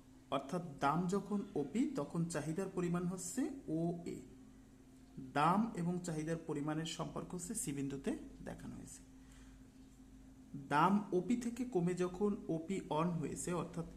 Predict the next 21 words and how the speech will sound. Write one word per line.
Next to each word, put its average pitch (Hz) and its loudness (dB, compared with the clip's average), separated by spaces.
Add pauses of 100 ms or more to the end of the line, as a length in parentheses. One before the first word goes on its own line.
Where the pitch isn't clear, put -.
এই 170 4
পরিমাণ 214 0
দাম 147 0
যখন 151 -2
কমছে, 135 -2 (160)
তখন 165 0
চাহিদা 160 0 (540)
ওএ 214 10
থেকে 226 -2
বৃদ্ধি 170 -2
পেয়ে 175 2 (100)
ওবি 135 2
হয়েছে। 113 -4 (100)
অর্থাৎ 156 -4 (680)
পি, 208 0 (360)
পিয়ন 190 6
পরিমাণ 208 6
দাম 151 2
কমায় 147 2 (520)
চাহিদা 156 0 (160)
এ 165 4